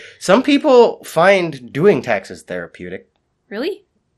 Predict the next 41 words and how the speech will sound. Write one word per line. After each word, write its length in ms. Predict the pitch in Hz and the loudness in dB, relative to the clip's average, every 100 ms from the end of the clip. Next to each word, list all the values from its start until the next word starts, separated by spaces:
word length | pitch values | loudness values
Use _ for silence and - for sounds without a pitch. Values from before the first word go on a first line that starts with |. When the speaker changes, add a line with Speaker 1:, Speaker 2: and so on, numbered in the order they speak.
| _ | _
Speaker 1:
Like, 200 | 110 104 | -16 -14
those, 220 | - 98 - | -12 -14 -16
why 540 | - 107 95 139 139 147 | -20 -20 -20 -18 -10 -10
would, 200 | 165 113 | -10 -10
why 160 | 127 | -8
in 60 | 147 | -8
the 60 | 139 | -6
hell 180 | 156 | -6
would 140 | 139 120 | -6 -8
you 60 | |
ever 120 | 131 127 | -10 -8
be 140 | 131 | -10
an 60 | 107 | -10
accountant 580 | - 147 185 - - _ _ _ _ _ _ | -10 -10 -10 -16 -20 _ _ _ _ _ _
if 140 | 113 117 | -14 -8
you 60 | |
don't 200 | 120 135 | -6 -4
like 240 | 104 147 - | -4 -6 -8
it? 80 | - | -8
Speaker 2:
I 100 | 370 | -8
think 220 | 466 571 508 | -6 -6 -6
accountants 380 | - 339 330 320 | -6 -10 -8 -8
like 160 | 262 - | -10 -8
order. 400 | 226 226 - _ _ _ _ _ _ _ | -8 -8 -10 _ _ _ _ _ _ _
Speaker 1:
That's 180 | 208 185 | 0 0
what 120 | 147 | 0
I 20 | |
mean. 180 | 180 220 | 2 2
But, 140 | 143 135 | 2 0
like, 180 | 139 | -2
once 220 | 143 147 - | -4 -6 -6
they've, 260 | 135 120 - - _ | -8 -8 -14 -20 _
once 180 | 139 139 | -12 -6
they've 180 | 151 - | -6 -6
successfully 520 | - - 143 139 139 | -12 -10 -10 -8 -10
completed 440 | 131 123 139 127 120 | -10 -12 -10 -10 -10
somebody's 360 | 131 123 120 | -10 -8 -10
complicated 640 | - 131 123 120 131 113 110 | -6 -8 -8 -10 -10 -10 -10
tax 300 | 127 123 - | -8 -8 -10
situation, 680 | 113 - 95 90 98 101 - | -14 -10 -10 -10 -12 -16 -12
Speaker 2:
Yeah, 300 | 370 339 208 | -10 -10 -12